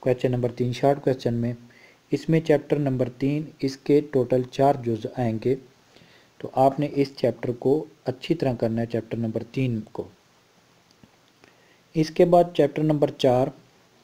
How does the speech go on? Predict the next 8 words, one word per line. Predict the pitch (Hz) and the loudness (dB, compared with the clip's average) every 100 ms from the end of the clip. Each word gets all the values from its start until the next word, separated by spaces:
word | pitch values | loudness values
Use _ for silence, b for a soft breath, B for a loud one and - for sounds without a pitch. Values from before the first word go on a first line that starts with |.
| b b b b _ _ _ _ _ _ _ _ _ _ | b b b b _ _ _ _ _ _ _ _ _ _
इसमें | 143 135 151 160 165 - _ _ - | -6 -2 0 2 2 -4 _ _ -4
बी | 127 123 120 - - | 0 2 0 -8 4
ए | 131 | 6
जुज | 135 151 156 | 8 6 6
आएगा, | 156 147 151 147 - _ _ _ _ _ _ | 6 6 2 0 -10 _ _ _ _ _ _
जबकि | 131 135 135 147 143 143 _ _ _ | 2 2 4 2 2 0 _ _ _
chapter | 131 123 135 | -2 0 -2
number | 131 123 | 0 -2